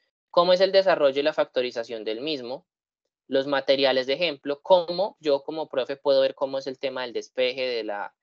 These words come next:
eh, de cómo a-, agregar las variables que me piden y cómo me dan las respuestas. Luego me dice, "Listo, profe, aquí van a aparecer todos los metales fundidos. Estas son las gráficas correctas". Si usted trabaja con datos en sistema imperial o en sistema internacional, esos son los datos con los que debe trabajar.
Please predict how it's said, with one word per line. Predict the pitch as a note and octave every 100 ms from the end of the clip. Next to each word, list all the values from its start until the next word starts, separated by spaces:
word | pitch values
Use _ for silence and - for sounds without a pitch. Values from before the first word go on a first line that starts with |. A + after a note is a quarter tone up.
| _ _ _ -
eh, | B2 A#2+ A2+ A2
de | A#2
cómo | - A#2 B2+
a-, | -
agregar | B2 A2+ A2+
las | A2+ B2+
variables | A2+ A2 G#2+ A2
que | -
me | B2
piden | C3 E3+ E3+ E3+
y | E3 _ -
cómo | E3+ E3
me |
dan | D#3 A#2+
las | A#2
respuestas. | A#2 - D#3+ E3 - _
Luego | A#2 G#2+
me | G2+
dice, | G#2
"Listo, | A#2 C3+ G#2+
profe, | - A#2 G#2
aquí | G2+ -
van | G#2+ A#2
a | B2+
aparecer | A2+ G#2 G2+ -
todos | A#2+
los | A#2 G#2
metales | G2+ G#2 G#2 -
fundidos. | B2 D3 F#3+ F#3 G3+ _ _ _ _ _
Estas | B2 A#2+
son | B2
las | A#2+
gráficas | A#2 A#2 B2+ G#2 -
correctas". | A2 B2+ G3+ - F3 - _ _ _ _ _ _ _
Si | - C#3
usted | - B2+ - -
trabaja | D3 D3+ D3 D#3
con | - A#2+
datos | A#2 A2 C3 C3+
en | B2+
sistema | A#2 - A2+ A2+
imperial | C3 A#2 G#2+ G#2+
o | A2
en |
sistema | C3 - A2 G#2
internacional, | B2 A#2 G#2+ A2 G2+ G2+
esos | B2+
son | B2+
los | B2 B2
datos | B2 A#2+
con | - G#2
los | -
que | G#2+
debe | G2+
trabajar. | G2+ A#2+ G2+ G3+ A#3+